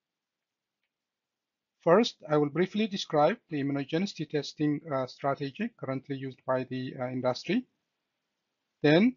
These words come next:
I will discuss some, uh, considerations about, uh, validation of, uh, immunogenicity assay critical parameters. I will then, uh, list, uh,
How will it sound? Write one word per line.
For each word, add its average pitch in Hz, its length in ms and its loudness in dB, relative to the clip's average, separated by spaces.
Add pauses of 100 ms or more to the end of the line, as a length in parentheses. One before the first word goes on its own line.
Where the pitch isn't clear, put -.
(120)
I 143 80 2
will 135 140 -2
discuss 156 420 0
some, 147 400 0
uh, 139 80 0
considerations 143 880 0
about, 135 440 2
uh, 135 180 -2
validation 139 720 0 (100)
of, 131 160 0 (240)
uh, 131 140 -4
immunogenicity 135 800 -2
assay 131 320 -6
critical 123 460 -12
parameters. 131 680 -2 (1300)
I 147 60 4
will 147 240 2
then, 202 320 8 (100)
uh, 151 220 8
list, 156 340 -2 (160)
uh, 131 60 -10